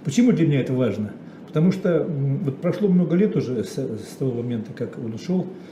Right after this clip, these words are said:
из жизни, и, и с того момента, как он ушел из разведки, еще больше времени прошло. Но, э, до сих пор, вот я встречаюсь иногда с ветеранами, э, этого шпионского ремесла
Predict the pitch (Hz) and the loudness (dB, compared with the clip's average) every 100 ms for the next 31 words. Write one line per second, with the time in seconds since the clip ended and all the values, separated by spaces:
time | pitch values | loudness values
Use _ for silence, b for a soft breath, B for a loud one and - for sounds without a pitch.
0 | B B 113 147 127 113 117 110 110 120 | B B 0 0 0 0 -2 -2 -4 -6
1 | 107 - 110 110 113 104 104 110 - 110 | -8 -6 -4 -4 -4 -6 -8 -10 -10 -8
2 | 104 110 104 104 110 107 170 - - 123 | -10 -8 -8 -6 -4 -2 -2 -2 -6 -2
3 | 127 - 123 117 113 120 - 131 170 160 | -2 -4 -6 -4 -4 -6 -4 2 4 4
4 | 92 - B B B B B - 135 143 | 2 -8 B B B B B -8 -2 0
5 | 135 120 202 202 - - 247 196 135 151 | 2 4 4 4 0 0 2 4 4 2
6 | - 156 - 220 - 135 120 123 135 - | 0 0 4 4 4 0 0 -2 -4 -4
7 | 135 120 110 104 104 - B B B B | -2 0 0 -2 -4 -14 B B B B
8 | - 120 110 110 107 113 113 113 107 110 | -8 -6 -6 -6 -6 -6 -8 -8 -8 -8
9 | - 135 123 - 127 117 117 - 120 | -6 -4 -4 -4 -6 -6 -6 -4 -4